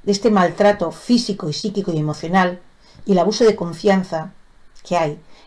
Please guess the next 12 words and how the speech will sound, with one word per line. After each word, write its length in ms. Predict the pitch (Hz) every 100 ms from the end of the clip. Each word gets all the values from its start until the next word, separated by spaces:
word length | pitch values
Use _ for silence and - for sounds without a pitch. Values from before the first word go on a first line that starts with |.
| -
en 100 | 180
cuestiones 400 | 160 208 196 190
económicas 640 | 180 180 190 175 170 -
y 80 | 175
también 460 | 185 180 185 240
puede 160 | 247 240
ser 180 | 233 226
el 60 |
resultado 380 | 196 196 180 233
de 60 | 220
la 80 | 180
negligencia, 760 | 165 151 - 247 208 165 156